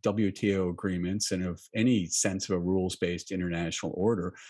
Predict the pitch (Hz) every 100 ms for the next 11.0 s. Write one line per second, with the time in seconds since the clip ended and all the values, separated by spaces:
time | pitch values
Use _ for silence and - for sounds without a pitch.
0 | - - - 156 170 - 151 151 131 123
1 | 110 110 101 - 104 90 90 90 92 -
2 | 117 - 143 247 107 80 113 131 123 170
3 | - 107 - 127 117 113 95 107 104 101
4 | 120 110 92 90 87 - - - _ -
5 | - 120 87 - 151 165 - 90 92 -
6 | 101 - 110 104 98 107 98 78 98 95
7 | 87 85 - 104 - - - - 131 107
8 | 101 101 90 90 147 85 85 - 92 87
9 | - 80 - 92 110 143 - - - -
10 | - - _ - 208 247 170 76 85